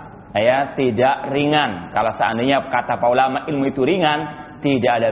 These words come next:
bedanya orang yang pintar dan orang yang apa? Bodoh. Semuanya akan pintar semuanya karena mudah.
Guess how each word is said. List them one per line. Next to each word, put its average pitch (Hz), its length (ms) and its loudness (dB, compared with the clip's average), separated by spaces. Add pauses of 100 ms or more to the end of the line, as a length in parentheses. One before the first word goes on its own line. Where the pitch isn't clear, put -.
bedanya 107 520 0 (440)
orang 131 400 2
yang 120 240 -2
pintar 127 240 2
dan 117 160 2
orang 135 320 0
yang 113 160 0
apa? 135 320 2
Bodoh. 135 320 0
Semuanya 254 400 0
akan 233 240 0
pintar 226 240 0
semuanya 233 320 0
karena 254 240 2
mudah. 220 360 4